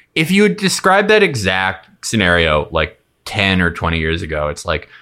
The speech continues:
okay, like, uh, one of the biggest electronics and entertainment companies in the world, like, can't make its huge new product fast enough because of this, like, d-, weird internet, like, speculative thing.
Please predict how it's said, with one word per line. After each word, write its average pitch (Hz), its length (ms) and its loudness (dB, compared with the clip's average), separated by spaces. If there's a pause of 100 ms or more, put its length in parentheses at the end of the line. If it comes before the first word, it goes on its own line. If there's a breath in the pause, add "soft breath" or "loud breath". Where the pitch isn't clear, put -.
(240 loud breath)
okay, 127 300 0
like, 95 240 0
uh, 110 140 4
one 113 340 2
of 120 60 2
the 120 100 2
biggest 107 400 0
electronics 92 680 0
and 95 120 -2
entertainment 82 460 -2
companies 80 380 -6
in 82 60 -10
the 80 60 -6
world, 76 320 -4
like, 80 220 -6
can't 95 460 -2 (180)
make 87 580 0
its 87 280 -8 (120)
huge 90 540 -2
new 82 160 -2
product 78 680 -2
fast 76 360 -4
enough 80 340 -4 (380 loud breath)
because 98 320 -2
of 87 100 -6
this, 92 180 -4
like, 87 240 -2 (540)
d-, 113 160 -2
weird 104 500 4
internet, 90 560 2
like, 82 160 -2
speculative 80 580 -6
thing. 76 340 -10